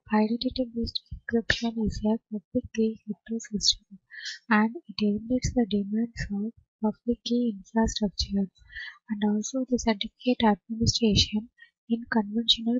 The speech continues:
public key settings. Due to the absence of this public key infrastructure, that is P K I, the revocation problem is a critical issue in I D E settings.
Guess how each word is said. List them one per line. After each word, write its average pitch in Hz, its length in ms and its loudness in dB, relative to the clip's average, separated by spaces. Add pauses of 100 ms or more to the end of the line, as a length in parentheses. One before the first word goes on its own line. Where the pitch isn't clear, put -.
public 208 460 0
key 220 180 0
settings. 190 680 -4 (800)
Due 269 140 0
to 285 160 -2
the 285 80 0 (180)
absence 254 460 -2
of 240 140 -2 (180)
this 226 320 2 (100)
public 208 460 0
key 233 260 0
infrastructure, 208 840 2 (320)
that - 160 4
is - 200 2
P 220 220 4
K 233 200 2 (340)
I, 247 60 2 (680)
the 214 180 6
revocation 262 640 0
problem 220 480 0
is - 200 0
a 214 100 4
critical 254 400 2 (180)
issue 220 380 0 (140)
in 233 120 2 (140)
I 214 160 6
D 208 140 2
E 220 180 4
settings. 202 560 -2